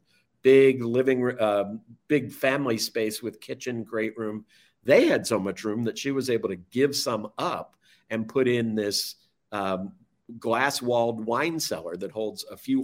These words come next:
hundred bottles of wine, um, right there in the family room.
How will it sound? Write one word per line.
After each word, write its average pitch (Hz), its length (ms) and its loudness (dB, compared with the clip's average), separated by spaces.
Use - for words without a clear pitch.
hundred 147 380 -4
bottles 110 380 -2
of 98 100 -10
wine, 98 520 -8
um, 98 220 -4
right 139 340 2
there 117 400 2
in 135 320 0
the 117 100 0
family 113 400 -2
room. 90 300 -6